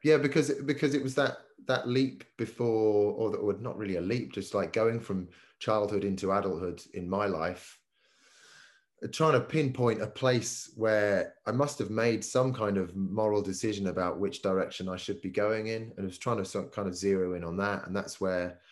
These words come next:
the setup for the book, obviously, it's, it opens in London when he's in the, he's living in this squat in a high rise,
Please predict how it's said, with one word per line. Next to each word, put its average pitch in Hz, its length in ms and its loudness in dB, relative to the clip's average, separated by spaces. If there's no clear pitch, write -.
the 101 60 -8
setup - 480 -2
for - 60 -10
the 80 80 -6
book, - 320 -8
obviously, 85 320 -8
it's, 87 120 -14
it 95 140 -4
opens 87 420 -4
in 80 220 -8
London 87 400 -4
when 80 140 -8
he's 78 340 -12
in 80 140 -10
the, 78 180 -6
he's 90 200 -12
living 87 280 -4
in 85 80 -6
this 80 180 -8
squat 104 420 0
in 90 60 -4
a 82 60 -6
high 101 240 -2
rise, 87 440 -2